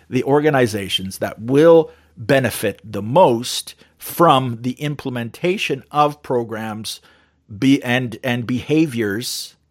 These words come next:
and changes of mindset that are, that are being encouraged by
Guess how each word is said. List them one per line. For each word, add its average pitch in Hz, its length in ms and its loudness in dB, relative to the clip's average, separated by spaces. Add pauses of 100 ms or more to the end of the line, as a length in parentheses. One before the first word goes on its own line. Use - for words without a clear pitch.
(340)
and 123 260 -2
changes 170 880 0
of 127 200 -10
mindset 127 760 -4 (320)
that 117 160 0
are, 117 220 -4
that 113 160 -4
are 117 80 2
being 117 260 -4
encouraged 120 800 -4 (320)
by 120 580 2